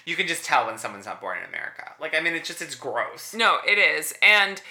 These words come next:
Speaker 2: you would think that someone who wants to make it in fashion would respect the hustle of this woman who
Speaker 1: Yeah.
Speaker 2: started her own magazine, and Jesse's not thinking of it that way. But I also understand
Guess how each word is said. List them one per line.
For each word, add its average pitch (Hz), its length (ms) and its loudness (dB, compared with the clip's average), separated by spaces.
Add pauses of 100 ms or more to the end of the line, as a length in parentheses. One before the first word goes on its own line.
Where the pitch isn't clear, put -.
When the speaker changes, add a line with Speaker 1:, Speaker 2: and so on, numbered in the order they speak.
(200)
Speaker 2:
you 233 140 0
would 233 160 -2
think 247 320 2
that 175 180 -4
someone 175 360 0
who 175 120 -8
wants 160 320 0
to 165 80 -6
make 165 220 -4
it 147 160 -4
in 160 120 -8
fashion 156 520 0
would 151 200 -6
respect 156 540 -2
the 156 100 -2
hustle 185 460 0
of 160 180 -2
this 151 160 -8
woman 165 300 -2
who 294 60 0
Speaker 1:
Yeah. 508 100 6 (140)
Speaker 2:
started 160 280 4
her 165 160 4
own 160 140 0
magazine, 185 560 -2 (280)
and 175 120 -2
Jesse's 175 380 0
not 156 420 2
thinking 170 320 -4
of 202 80 -6
it 220 140 -4
that 220 180 4
way. 240 340 0 (380)
But 214 100 2
I 208 60 6
also 208 400 2
understand 196 800 2